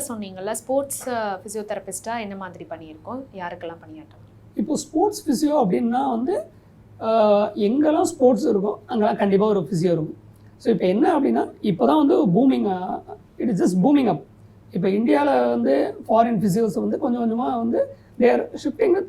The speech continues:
Speaker 2: Indian physios. So, இப்போ ஒரு under nineteen டீமா இருக்கலாம், இல்ல ஒரு நார்மல் ஸ்போர்ட்ஸ் அப்படின்றது வெறும் கிரிக்கெட் அந்த மாதிரி கிடையாது, any type of sports. அந்த ஸ்போர்ட்ஸ்ல வந்து on field management அப்படின்னு நம்ம வந்து சொல்லுவோம்.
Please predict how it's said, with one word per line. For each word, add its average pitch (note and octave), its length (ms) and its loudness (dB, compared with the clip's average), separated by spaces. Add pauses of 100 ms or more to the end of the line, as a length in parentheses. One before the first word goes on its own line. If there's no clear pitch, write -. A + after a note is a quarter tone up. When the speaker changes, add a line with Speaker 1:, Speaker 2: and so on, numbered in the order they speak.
Speaker 2:
Indian A#3 380 4
physios. E3 280 0 (600)
So, B3+ 160 2
இப்போ G#3 120 4
ஒரு G3+ 140 6
under G3 280 2
nineteen G3+ 420 2
டீமா G#3 320 4
இருக்கலாம், E3 440 -2 (480)
இல்ல A3 160 2
ஒரு G#3 260 2
நார்மல் G#3 600 4
ஸ்போர்ட்ஸ் D#4 440 -2
அப்படின்றது B3 360 2
வெறும் A#3 260 4
கிரிக்கெட் G#3+ 360 -2
அந்த G#3 180 0
மாதிரி G#3 180 4
கிடையாது, D#3+ 320 0 (120)
any B3+ 380 2
type B3+ 180 2
of G#3+ 120 0 (140)
sports. - 400 -4 (440)
அந்த G3+ 180 -2
ஸ்போர்ட்ஸ்ல C#3 380 0
வந்து C#4 200 0
on - 280 2
field D4+ 260 2
management G#3+ 360 0
அப்படின்னு G3 180 4
நம்ம F3+ 260 0
வந்து E3+ 200 -4
சொல்லுவோம். E3+ 400 -2